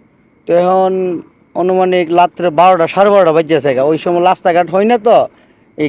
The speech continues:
গাঙ্গের কিনারে কিনারে গাড়ি নিয়ে যাওয়ান লাগছে। এখন আপনার উনি আমারে বলতেছে, 'বাবু, আমি তো আসলে টাকা আনি না, এই রাস্তাঘাটটা ভালো না দেখিয়া আমি গুদারাদা পার হইয়া আপনার জন্য টাকাটা নিয়ে আসি।'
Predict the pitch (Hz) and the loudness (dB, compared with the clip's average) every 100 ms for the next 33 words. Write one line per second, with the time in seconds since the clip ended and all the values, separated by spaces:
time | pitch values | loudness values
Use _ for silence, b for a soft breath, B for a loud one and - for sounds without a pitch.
0 | 156 180 170 139 190 190 180 175 160 147 | 2 2 0 -2 0 0 0 0 0 2
1 | 147 139 131 120 139 139 131 - - - | 0 0 -2 0 0 0 -2 -6 -20 -20
2 | _ _ _ _ _ _ 156 165 175 175 | _ _ _ _ _ _ -4 0 0 0
3 | 170 160 160 165 175 175 170 170 180 175 | 0 0 0 0 2 2 0 0 -2 -2
4 | 175 170 165 165 165 151 156 156 185 175 | -4 -2 -2 0 0 0 -2 -2 2 2
5 | 156 175 165 185 180 185 180 202 214 180 | 0 -4 -2 -2 -2 -2 0 2 2 2
6 | 165 165 175 165 170 175 156 170 185 190 | 0 0 0 -2 -2 0 0 2 0 -2
7 | 208 226 196 120 - b b b - 156 | -4 2 2 2 -6 b b b -6 -2
8 | 165 185 180 151 175 185 185 170 - 190 | 0 0 0 -2 -2 0 2 0 0 2
9 | 190 208 226 147 - b b - 160 165 | 4 4 4 2 -6 b b -6 -4 -2
10 | 147 147 127 156 156 123 127 135 135 - | -2 -2 -2 -4 -2 -2 -2 -2 -2 -4
11 | - | -16